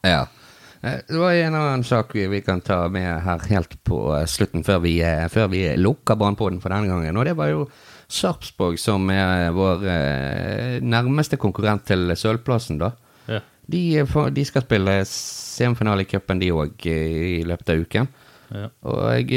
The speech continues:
Speaker 1: de fant ut de skulle bytte noe voldsomt på laget, så de byttet seks fra det laget som, eh, slo Vålerengen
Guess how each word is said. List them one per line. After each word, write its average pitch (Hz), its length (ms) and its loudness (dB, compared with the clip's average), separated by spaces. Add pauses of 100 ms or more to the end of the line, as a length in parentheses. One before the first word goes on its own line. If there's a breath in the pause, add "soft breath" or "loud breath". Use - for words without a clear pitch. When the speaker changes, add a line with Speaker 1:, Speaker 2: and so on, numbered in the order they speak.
Speaker 1:
de 160 80 2
fant 131 240 2
ut 147 100 0
de 151 100 0
skulle 143 300 0
bytte 135 320 0
noe 143 160 2
voldsomt 120 480 0
på 120 80 0
laget, 107 240 2
så 120 80 -2
de 123 80 2
byttet 117 400 -2
seks - 540 -6
fra 95 240 -2
det 107 160 2
laget 104 440 2
som, 98 440 0
eh, 85 160 0
slo 113 260 -2
Vålerengen 92 560 0